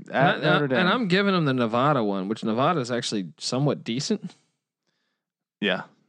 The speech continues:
Speaker 1: that's not a gimme.
Speaker 2: Especially 'cause it's the <laughs> coach's first game.
Speaker 1: Yeah.
Speaker 2: But I would think, I, I, I'm, I'm, I think they're gonna beat Nevada. They'll beat Charleston Southern. And they'll beat
Speaker 1: U L M.
Speaker 2: Yeah.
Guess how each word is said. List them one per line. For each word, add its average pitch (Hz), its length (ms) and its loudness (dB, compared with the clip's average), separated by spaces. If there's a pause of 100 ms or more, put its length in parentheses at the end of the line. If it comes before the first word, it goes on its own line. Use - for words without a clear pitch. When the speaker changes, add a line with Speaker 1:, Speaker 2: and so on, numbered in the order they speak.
(160)
Speaker 1:
that's 117 180 -2
not 127 160 0
a - 20 -4
gimme. 73 320 -8 (1300)
Speaker 2:
Especially 208 340 0
'cause 165 140 4
it's 147 140 0
the 156 60 2
<laughs> - 20 2
coach's - 500 0
first - 280 -2
game. 156 340 0 (120)
Speaker 1:
Yeah. 101 300 0
Speaker 2:
But 175 80 4
I 190 80 4
would 185 140 2
think, 233 260 2
I, 190 160 2
I, 185 200 2
I'm, 202 260 0
I'm, 196 180 0
I 175 140 0
think 202 120 0
they're 208 100 4
gonna 190 140 2
beat 180 220 0
Nevada. 135 540 2 (120)
They'll 147 120 2
beat 160 180 2
Charleston 147 400 0
Southern. 113 440 -2 (840)
And 131 180 0
they'll 120 120 2
beat 131 440 0 (760)
Speaker 1:
U 107 220 2
L - 140 -2
M. - 300 -2
Speaker 2:
Yeah. 143 220 -2